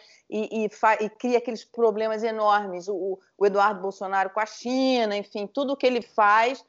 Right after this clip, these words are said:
atacando que vai destruindo economicamente. Então, assim, é, é uma questão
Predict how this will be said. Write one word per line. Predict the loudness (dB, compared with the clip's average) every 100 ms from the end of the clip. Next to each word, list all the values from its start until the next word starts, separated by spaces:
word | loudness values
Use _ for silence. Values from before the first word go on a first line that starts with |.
| _ _
atacando | -4 -2 -4 -4 -4
que | -4
vai | -4 -4
destruindo | -4 -10 -14 -12 -10 -6 -4 0
economicamente. | -2 -2 -8 -8 -8 -8 -10 -12
Então, | -12 -12
assim, | -10 -12 -14 _ _ _ 2
é, | 4 6 6 6 4 4 4 2
é | 2 4
uma | 4 0
questão | -2 -6 -6 -8 -8